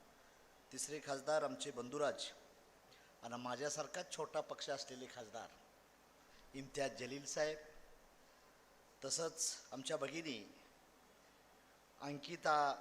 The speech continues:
पाटील उर्फ ठाकरे आणि आमचे धडाडीचे अतिशय नगरसेवक चांगले वसंत मोरे साहेब, त्यांनीही मला सहयोग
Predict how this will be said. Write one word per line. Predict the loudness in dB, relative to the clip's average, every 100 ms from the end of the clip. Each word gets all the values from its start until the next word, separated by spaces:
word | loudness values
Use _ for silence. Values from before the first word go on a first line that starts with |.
| -4 -6 -2
पाटील | -2 -2 -4
उर्फ | -4 -6 -8
ठाकरे | -4 -2 -2 -4 -10 -18 -20 -20 -20 -20 -20 -20 -20 -20 -10
आणि | -6 0 0
आमचे | 0 -2 -2 0 0 -2 -8 -20 -20 -20 -20 -20 -20 -12 -2
धडाडीचे | 4 4 2 0 0
अतिशय | 0 -2 -4 0 0
नगरसेवक | 2 2 0 0 -4
चांगले | -2 -4 -4
वसंत | -4 -2 -4 -6 -10 -8
मोरे | -4 -2
साहेब, | 0 0 -2 -4
त्यांनीही | -6 -6 -2
मला | 0 0
सहयोग | 0 -2